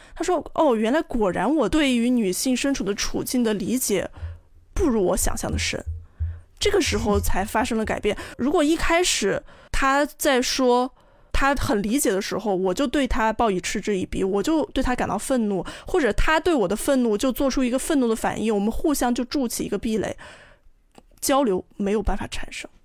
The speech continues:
为什么我说陈浪女士她的这个文章是很强大？因为她是放下了那个，那个愤怒在讲述的，这种沉静的力量，这甚至不是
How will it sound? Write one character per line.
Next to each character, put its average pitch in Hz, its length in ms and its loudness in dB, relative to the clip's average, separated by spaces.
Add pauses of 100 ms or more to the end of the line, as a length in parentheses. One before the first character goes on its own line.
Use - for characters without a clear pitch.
(280)
为 339 220 2
什 302 120 2
么 226 100 4
我 196 180 2
说 214 140 -2
陈 202 180 -4
浪 214 200 -2
女 180 100 -4
士 185 240 -6
她 233 240 -2
的 233 100 0
这 226 120 -6
个 202 100 -2
文 180 160 -2
章 190 140 -4
是 202 100 -6
很 202 100 -6
强 - 220 -6
大？ - 160 -6
因 247 160 2
为 269 60 0
她 262 160 0
是 247 80 -2
放 254 360 -2
下 233 200 -2
了 185 120 -2
那 185 160 -4
个， 160 220 -8 (800)
那 220 100 -2
个 196 80 -6
愤 220 320 -2
怒 180 180 -4 (140)
在 214 180 -2
讲 - 280 -6
述 - 240 -6
的， - 120 -10 (480)
这 311 140 0
种 233 300 -2
沉 202 360 0
静 277 200 2
的 226 100 2
力 240 280 0
量， 180 260 -2 (600)
这 320 220 2
甚 311 300 2
至 254 100 0
不 226 400 0
是 277 480 0